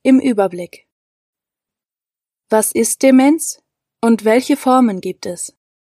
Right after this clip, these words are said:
Eines der häufigsten Krankheitssyndrome im Alter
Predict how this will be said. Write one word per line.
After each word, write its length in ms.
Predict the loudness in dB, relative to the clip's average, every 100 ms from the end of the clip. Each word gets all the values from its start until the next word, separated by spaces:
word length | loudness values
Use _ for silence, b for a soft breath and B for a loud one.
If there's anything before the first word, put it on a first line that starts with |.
| _ _ _ _ _ _ _ _ _ _
Eines 320 | -2 0 0
der 180 | 0 0
häufigsten 560 | 0 0 -2 -4 -4 -6
Krankheitssyndrome 1080 | -2 -4 -2 -4 -6 -6 -6 -4 -4 -4 -6
im 120 | -6
Alter 520 | -4 -4 -4 -8 -10